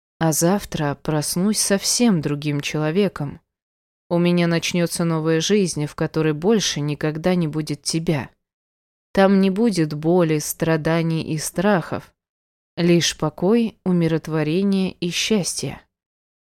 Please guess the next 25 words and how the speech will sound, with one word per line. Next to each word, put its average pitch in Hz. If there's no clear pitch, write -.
Придется 233
сделать 226
очень 208
многое, 196
преодолеть 156
кучу 151
трудностей, 147
но 180
я 220
справлюсь, 165
потому 165
что 160
больше 165
не 160
будет 175
рядом 156
одной 160
единственной 156
и 147
самой 156
главной 156
преграды — 156
тебя. 185
В 165
одном 240